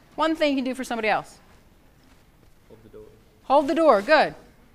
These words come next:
Speaker 1: Anybody else? I know it's Friday and it's the weekend, but what can you do for somebody else? Anybody back here? One thing. Huh?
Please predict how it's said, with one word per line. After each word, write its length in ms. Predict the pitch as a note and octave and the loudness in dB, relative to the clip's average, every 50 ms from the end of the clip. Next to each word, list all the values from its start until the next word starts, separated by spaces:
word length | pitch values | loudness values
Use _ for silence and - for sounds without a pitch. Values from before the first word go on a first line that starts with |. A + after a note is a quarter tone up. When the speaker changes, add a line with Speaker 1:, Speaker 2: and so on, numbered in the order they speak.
| _ _ _ | _ _ _
Speaker 1:
Anybody 280 | A#3+ B3+ C4 C4 C4+ C#4 | -10 -6 -4 -2 0 0
else? 260 | D4 D#4+ F4+ F4 - | 0 -2 -4 -6 -8
I 120 | - A3+ B3 | -10 -8 -6
know 160 | C4 C4+ C#4+ | -2 -2 -2
it's 160 | D#4+ D#4 - | -2 -4 -8
Friday 400 | - - C4+ A#3+ A#3+ A#3 A#3 A#3 | -8 -2 2 2 2 2 2 -2
and 80 | A#3 A#3 | -4 -6
it's 100 | A3 - | -8 -10
the 120 | - B3 | -14 -10
weekend, 320 | A3 A#3 A#3 A#3 C#4 C4+ C4 | -10 -10 -8 -6 -6 -6 -6
but 60 | C4+ | -6
what 140 | D4+ E4 - | -8 -8 -6
can 80 | F#4 | -6
you 80 | F4 E4+ | -6 -4
do 140 | D#4 E4 D#4+ | -4 -6 -6
for 100 | D#4+ C#4 | -8 -10
somebody 300 | - D4 C#4 C4 C4 A#3 | -8 -8 -6 -4 -2 -2
else? 340 | G3+ E3+ E3 - - - | -2 -2 -4 -10 -18 -16
Anybody 240 | - A3 A#3 B3 A#3+ | -14 -10 -8 -4 0
back 160 | A#3+ A#3+ A#3+ | 0 -2 -2
here? 220 | - C4+ C4+ D4 D4+ - - _ _ _ _ _ _ _ _ _ _ _ _ _ _ _ _ _ - - - - _ _ _ _ _ _ _ _ _ _ _ _ _ _ _ _ _ _ | -2 -6 -6 -6 -8 -14 -20 _ _ _ _ _ _ _ _ _ _ _ _ _ _ _ _ _ -20 -20 -20 -20 _ _ _ _ _ _ _ _ _ _ _ _ _ _ _ _ _ _
One 200 | B3 C#4 D4 C#4+ | -4 -2 -2 0
thing. 280 | D4 C4 G3+ D#3+ D#3+ - - - _ _ - _ _ _ _ _ _ _ _ _ _ _ _ _ - _ _ _ _ _ - _ _ _ _ _ _ - _ - _ _ _ - - - - - - - - - - - - - - - _ _ | 0 0 -2 -2 -6 -12 -20 -20 _ _ -20 _ _ _ _ _ _ _ _ _ _ _ _ _ -20 _ _ _ _ _ -20 _ _ _ _ _ _ -20 _ -20 _ _ _ -20 -20 -20 -20 -20 -20 -20 -20 -20 -20 -20 -20 -20 -20 -20 _ _
Huh? 200 | - A3 A#3+ E4 | 0 0 0 0